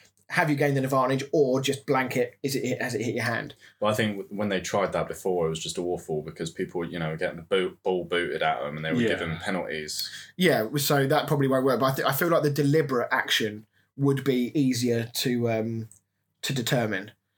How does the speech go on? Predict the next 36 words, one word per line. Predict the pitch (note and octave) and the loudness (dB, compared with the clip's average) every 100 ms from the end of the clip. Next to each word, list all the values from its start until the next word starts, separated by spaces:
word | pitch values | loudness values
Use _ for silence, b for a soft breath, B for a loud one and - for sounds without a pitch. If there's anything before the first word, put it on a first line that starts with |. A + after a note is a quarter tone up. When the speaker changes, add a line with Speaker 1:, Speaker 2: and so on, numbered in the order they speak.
| _ _ | _ _
Speaker 1:
because | C3+ C#3+ B2 A#2 | -4 0 -2 2
that | D3+ C#3+ | 2 2
would | C#3+ C#3 | 0 2
also | E3 C#3 B2+ | 2 2 0
get | C3 C3+ C3 | 0 0 2
rid | C3+ | 0
of | B2 | 0
these | B2 B2 A#2+ | 0 0 0
handballs | C3 B2 B2+ A#2+ A#2+ | -2 0 0 0 -2
where | B2+ B2 A#2+ | 2 2 2
people | D3+ - B2 | 0 0 -2
are | |
just | A#2+ A#2+ | -2 -2
sort | - A2+ | 0 0
of, | B2+ | 0
like, | A#2+ | 0
putting | - C#3 | 0 0
their | C3+ B2+ | 2 2
arms | B2 A#2+ | 0 -2
in | A#2+ | 0
fairly | D3+ A#2+ | 0 2
natural | C3 A#2+ - A#2+ | 0 -2 -2 -4
positions, | B2 C3 - G#2 A2 - B B B - | -2 -2 -2 -6 -8 -10 B B B -4
it | B2 | 0
hitting | C3+ C3 | 2 0
their | C3 B2 | 0 0
hands, | D3 B2 G#2+ - | 2 2 0 0
like | C3+ C3+ | 0 2
blocking | C#3+ C3+ B2 | 0 -2 -2
crosses, | D#3 C#3 A2+ | 0 0 -2
for | A#2 | -2
example. | A2+ A2 A2 | -2 -4 -2
When | C#3 D3 | 0 2
they | C#3 | 4
reach | C#3+ D3+ D3 - | 4 2 0 0
to | C3+ B2 | 0 0